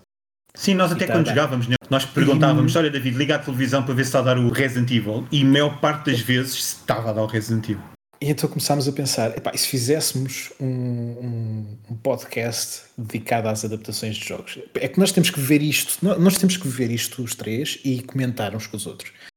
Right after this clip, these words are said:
Speaker 2: Ah, portanto, isso vai acontecer eventualmente, mas até acontecer temos este caminho,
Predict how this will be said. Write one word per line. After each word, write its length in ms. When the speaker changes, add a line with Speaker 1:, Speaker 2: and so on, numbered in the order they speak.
Speaker 2:
Ah, 140
portanto, 280
isso 160
vai 120
acontecer 380
eventualmente, 720
mas 180
até 200
acontecer 580
temos 240
este 200
caminho, 460